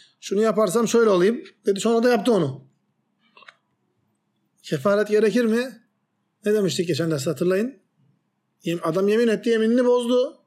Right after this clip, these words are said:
Yemin bozunca kefaret normalde gerekir ama burada bu do-, normal bir yemin değil bu. Onun için diyor ki, e, birçok ilim ehli, bunun,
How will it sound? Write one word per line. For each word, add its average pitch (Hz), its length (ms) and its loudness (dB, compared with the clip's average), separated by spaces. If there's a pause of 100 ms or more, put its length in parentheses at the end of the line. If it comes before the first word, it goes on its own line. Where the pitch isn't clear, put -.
(580)
Yemin 220 280 0
bozunca 220 340 2
kefaret 220 420 0
normalde 233 380 -2
gerekir 254 340 2
ama 233 220 0
burada 262 360 0 (640)
bu 208 40 -4
do-, 202 520 -4
normal 220 380 0
bir 240 60 4
yemin 247 240 2
değil 262 140 2
bu. 170 400 -2 (1600)
Onun 240 200 2
için 254 420 -2 (3250)
diyor 240 220 2
ki, 220 260 0 (1600)
e, 175 40 -8 (420)
birçok 190 260 0
ilim 185 200 2
ehli, 185 380 0 (1120)
bunun, 214 260 0